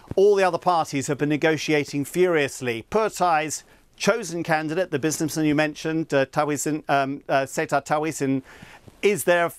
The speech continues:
is supposed to be voted on later today. He is the official candidate being put forward by this new coalition of Pheu Thai and its former conservative enemies.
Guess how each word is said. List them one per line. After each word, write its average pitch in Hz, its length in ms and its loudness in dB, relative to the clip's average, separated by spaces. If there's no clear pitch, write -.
is 175 420 0
supposed 180 400 0
to 143 80 -16
be 147 100 4
voted 156 400 0
on 147 160 0
later 147 320 -2
today. 156 420 0
He 139 140 -2
is 143 120 -2
the 147 100 0
official 170 340 -2
candidate 147 460 -2
being 139 180 0
put - 220 -2
forward 147 260 0
by 165 200 2
this 151 220 -6
new 156 220 0
coalition 156 560 -2
of 117 120 -8
Pheu 156 220 0
Thai 139 360 0
and 143 100 0
its - 160 -4
former 151 280 0
conservative 135 560 -2
enemies. 143 480 0